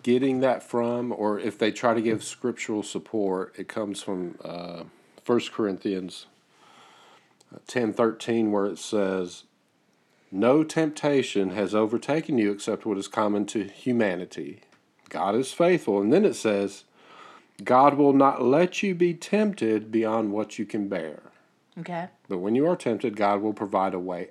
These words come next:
Speaker 1: out."
Speaker 2: Okay.
Speaker 1: I think that's what's being translated into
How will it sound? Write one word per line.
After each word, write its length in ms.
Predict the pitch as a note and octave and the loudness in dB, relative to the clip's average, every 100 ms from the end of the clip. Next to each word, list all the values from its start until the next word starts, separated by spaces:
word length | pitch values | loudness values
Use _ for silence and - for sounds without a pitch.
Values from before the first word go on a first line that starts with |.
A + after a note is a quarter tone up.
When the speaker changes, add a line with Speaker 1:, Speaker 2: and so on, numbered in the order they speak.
| - | -12
Speaker 1:
out." 460 | F2 - - - _ - | -12 -12 -16 -20 _ -14
Speaker 2:
Okay. 400 | D#3+ F3 E3 F#3 - - _ _ _ _ _ _ - - - | -10 -6 -4 -6 -12 -20 _ _ _ _ _ _ -20 -14 -2
Speaker 1:
I 60 | |
think 180 | A#2 C#3 | 2 4
that's 220 | D3+ D3+ | 6 4
what's 140 | D#3+ - | 2 4
being 240 | C#3+ B2 | 4 4
translated 840 | - C3+ B2+ A#2+ A2 G#2+ G2+ G2+ G2 | 4 2 2 2 0 0 0 -2 -4
into 880 | A2+ G#2 G2 F#2+ G#2+ G2+ F#2+ F#2 | -4 -2 -4 -4 -4 -2 -2 -4